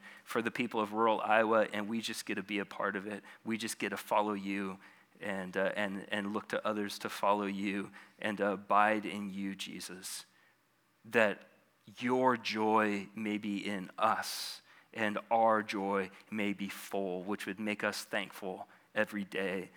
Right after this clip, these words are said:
for the rest of our lives. Lord, would you, uh, allow us to not enter this week with a preoccupation of stuff, stuffing, a, a preoccupation for anything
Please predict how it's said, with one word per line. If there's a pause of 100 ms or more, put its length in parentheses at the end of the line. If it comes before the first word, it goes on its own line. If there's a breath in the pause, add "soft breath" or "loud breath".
(120 loud breath)
for
the
rest
of
our
lives. (840 soft breath)
Lord,
would
you,
uh, (340)
allow
us
to
not
enter (260 loud breath)
this
week (220 soft breath)
with
a
preoccupation
of
stuff, (680 soft breath)
stuffing, (600 soft breath)
a,
a
preoccupation
for
anything